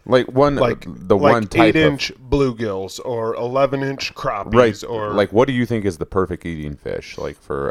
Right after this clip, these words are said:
Speaker 1: a fish fry, we'll say? A
Speaker 2: Oh,
Speaker 1: perfect
Speaker 2: jeez.
Speaker 1: eating one.
Speaker 2: You know, I know, I know everybody just rants and raves over how great crappie are. You know, you gotta have crappie. Uh, you know, I mean, we've done, uh,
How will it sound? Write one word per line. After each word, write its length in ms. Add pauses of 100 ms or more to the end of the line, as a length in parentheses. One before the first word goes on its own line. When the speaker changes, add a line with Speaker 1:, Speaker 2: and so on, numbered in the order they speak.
Speaker 1:
a 80
fish 260
fry, 240
we'll 160
say? 300 (220)
A 80
Speaker 2:
Oh, 40
Speaker 1:
perfect 520
Speaker 2:
jeez. 100
Speaker 1:
eating 280
one. 160 (340)
Speaker 2:
You 120
know, 300
I 140
know, 500
I 120
know 260
everybody 800
just 400 (180)
rants 520
and 140
raves 360
over 240
how 220
great 280
crappie 500
are. 140
You 160
know, 100
you 120
gotta 320
have 240
crappie. 500 (480)
Uh, 320
you 140
know, 120
I 60
mean, 180
we've 220
done, 320 (1120)
uh, 60